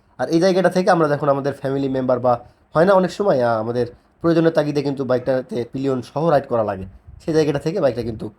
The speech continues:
আপনাকে খুব স্বস্তিতেই রাখবে। এরপরে যে বিষয়টি নিয়ে বলতে চাই তা হচ্ছে বাইকটার ব্রেকিং সিস্টেম। ব্রেকিং সিস্টেম উন্নত হওয়া মানেই যে শুধু বাইক থামানো,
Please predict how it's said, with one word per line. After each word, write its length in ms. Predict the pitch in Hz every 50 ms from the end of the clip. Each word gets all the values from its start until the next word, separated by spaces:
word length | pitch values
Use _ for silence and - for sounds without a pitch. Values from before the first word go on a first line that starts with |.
| _ _ - -
আপনাকে 260 | - - 123 120 117 113
খুব 160 | - 127 - -
স্বস্তিতেই 380 | - 139 - - 123 113 135 123
রাখবে। 180 | 117 107 165
এরপরে 260 | 170 180 220 226 226
যে 120 | 196 220 208
বিষয়টি 300 | 190 - 233 202 185 196
নিয়ে 120 | 214 202
বলতে 300 | 151 139 151 147 - 143
চাই 200 | - 147 170 208
তা 140 | 202 202 190
হচ্ছে 200 | 196 190 - 196
বাইকটার 300 | 160 170 175 165 185 160
ব্রেকিং 360 | 117 110 139 175 185 202 185
সিস্টেম। 420 | - - 131 - - - 101 92 92 - _ _ _ - - _ _ _ -
ব্রেকিং 260 | 143 190 202 233 220
সিস্টেম 340 | - 220 208 - 220 196 185
উন্নত 260 | 185 190 196 202 196
হওয়া 260 | 190 147 135 160 165
মানেই 280 | 156 147 143 147 165 156
যে 80 | 170 170
শুধু 200 | - 170 165 151
বাইক 260 | 120 123 143 147 -
থামানো, 420 | - 185 175 175 151 123 120 143